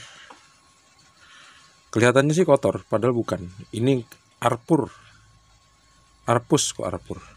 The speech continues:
Arpus supaya P C B-nya tuh tahan. Saya pasang switch-nya, terus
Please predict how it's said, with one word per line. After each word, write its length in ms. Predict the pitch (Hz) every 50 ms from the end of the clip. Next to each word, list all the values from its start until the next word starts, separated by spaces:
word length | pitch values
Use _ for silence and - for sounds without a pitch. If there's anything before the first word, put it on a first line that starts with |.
| - - -
Arpus 640 | - 104 107 - - - 131 123 - - - - - - - - - - - - _
supaya 320 | - - 117 107 107 110 107
P 80 | 123
C 160 | 110 - 113
B-nya 320 | 101 101 98 95 101 101 95
tuh 400 | - 123 127 127 127 127 123 113 _ _ _ _ _ _ - - - - - - - - _ -
tahan. 320 | - 107 92 101 101 95 87 82 - - - _ _ _ _ _ _ _ _ _ _ _ _ _ _ _ _ _ - - - - - - - - -
Saya 80 | 98
pasang 240 | 92 90 - - 101
switch-nya, 720 | 95 - - - 104 - - - - 107 107 127 165 175 - - - - - - -
terus 640 | 101 101 - - 101 - - - - - - -